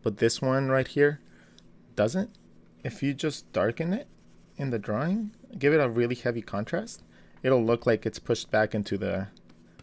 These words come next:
into the background. A lot of comic book artists do that, a lot of manga people do that. You know, just little quick hint. Whenever something's farther in the background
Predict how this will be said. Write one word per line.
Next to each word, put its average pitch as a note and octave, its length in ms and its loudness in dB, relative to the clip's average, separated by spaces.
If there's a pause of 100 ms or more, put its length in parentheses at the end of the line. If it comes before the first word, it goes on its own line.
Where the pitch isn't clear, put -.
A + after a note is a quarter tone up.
into G#2+ 180 -6
the G#2 100 -2
background. - 440 -6 (1800)
A G#2 40 -4
lot A2 220 4
of B2+ 80 2
comic C#3 320 -2
book C3 100 -10
artists C3+ 280 2
do C#3 100 0
that, B2+ 300 2
a G#2+ 80 -4
lot G2+ 240 -2
of F#2+ 360 -6 (1080)
manga A#2 680 2
people A2+ 320 -6
do A2 160 -2
that. G#2 260 -2 (540)
You F3 60 -8
know, E3+ 120 -10 (200)
just - 340 -10 (720)
little C#3 200 0
quick - 300 -6
hint. - 340 -10 (2250)
Whenever B2+ 240 2
something's C#3 440 -2
farther B2+ 360 6
in C3 100 2
the C#3 80 -2
background G#2 580 0